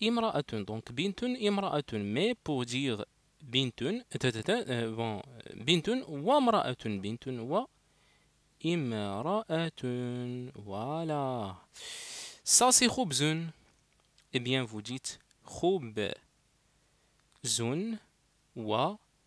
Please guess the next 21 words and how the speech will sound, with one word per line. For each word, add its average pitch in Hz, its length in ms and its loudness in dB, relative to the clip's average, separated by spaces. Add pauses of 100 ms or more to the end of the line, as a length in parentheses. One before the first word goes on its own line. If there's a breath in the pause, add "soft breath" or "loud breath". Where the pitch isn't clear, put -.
(260)
halibun. 139 1700 0 (260 soft breath)
Puisque - 340 2
ça, - 220 4
c'est 143 160 2
khubzun 117 580 -4 (540 soft breath)
et 131 100 6
ça, 127 220 4
c'est 110 220 2
halibun, 156 480 -4
alors 160 260 2
on 120 100 -2
va 110 140 -2
dire 190 200 -2
khubzun 175 560 -2
wa 220 180 2 (100)
halibun. 117 640 -2 (760 soft breath)
Les 220 220 0
deux, 127 320 0
donc 113 320 -6
khubzun 170 600 -2 (180)
wa 214 200 -2